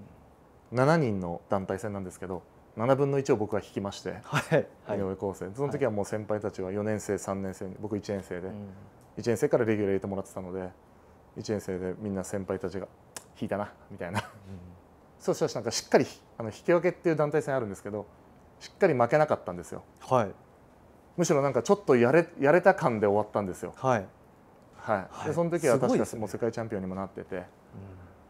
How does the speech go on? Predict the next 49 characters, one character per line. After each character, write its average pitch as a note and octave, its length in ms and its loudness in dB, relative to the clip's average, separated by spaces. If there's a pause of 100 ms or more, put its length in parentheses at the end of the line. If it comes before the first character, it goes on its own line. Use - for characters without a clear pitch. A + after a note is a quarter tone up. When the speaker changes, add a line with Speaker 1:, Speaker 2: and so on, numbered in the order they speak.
(580)
Speaker 1:
な A2 60 -2
ん G#2 80 -6
か、 G2+ 160 -4 (220)
「あ C#3 80 -2
れ、 E3+ 40 -2
ひ B2+ 80 -6
ょ B2+ 40 -4
っ - 40 -8
と F#3+ 160 -2
し - 60 -14
た G3+ 80 0
ら C#3+ 80 2
刑 F#3+ 220 2
事 B2 180 -2
勝 - 180 -6
て G3+ 80 2
る G3+ 100 4
ん F#3 40 2
じ D#3 80 2
ゃ D3+ 60 0
ね D#3+ 80 0
え D#3+ 40 -2
か」 E3+ 140 2
ぐ D3+ 80 2
ら D#3+ 100 4
い D3+ 40 0
の C3+ 100 -2
感 C#3 160 -4
じ C#3 80 -2
で C#3 80 6
終 A2 100 4
わ A2+ 80 4
っ - 100 -4
た A#2+ 120 0
ん G#2 40 -2
で F2+ 100 -4
す - 60 -12
よ F2 100 -8
ね。 F#2 100 -8
Speaker 2:
あ、 - 20 -14
そ - 160 -16
う - 120 -20
な - 60 -20
ん - 40 -20
で - 60 -20
す - 40 -8
ね。 G#2 60 -2
Speaker 1:
は F#2+ 60 0
い。 E2+ 80 -4